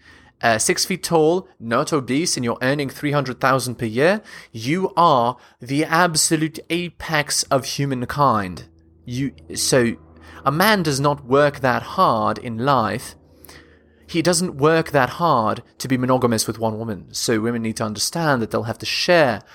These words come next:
a man like this. But not only this, they have to understand that th-, this standard of what they need in a man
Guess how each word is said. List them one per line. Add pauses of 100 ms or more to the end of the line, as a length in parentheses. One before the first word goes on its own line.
(140)
a
man
like
this. (260)
But
not
only
this, (320)
they
have
to
understand
that
th-, (180)
this
standard
of
what
they
need
in
a
man